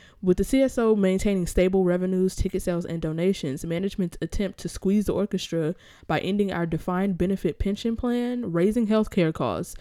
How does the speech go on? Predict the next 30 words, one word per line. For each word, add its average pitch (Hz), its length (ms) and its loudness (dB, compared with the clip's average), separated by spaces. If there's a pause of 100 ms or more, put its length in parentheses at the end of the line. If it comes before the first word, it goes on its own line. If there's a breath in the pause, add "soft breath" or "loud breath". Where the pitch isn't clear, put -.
(160 soft breath)
and 170 180 -2
stagnating 190 580 0
wages 165 500 0
is 165 160 0
both 170 180 -2
an 165 100 -6
insult 175 560 -2
to - 140 -4
each 214 240 -2
of 196 80 0
us 165 280 -2
and 185 140 -2
a 170 60 -2
danger 165 300 -4
to 170 100 -10
the 165 100 -6
reputation 151 600 -8
and 160 100 -10
viability - 560 -6
of 180 80 -10
the - 100 -10
institution 175 520 -10
itself." - 260 -12 (720 soft breath)
I 208 60 -2
was 277 160 -2
like, 233 100 2
"They 262 140 6
raising 277 340 2
healthcare 311 500 2
costs? 349 600 -4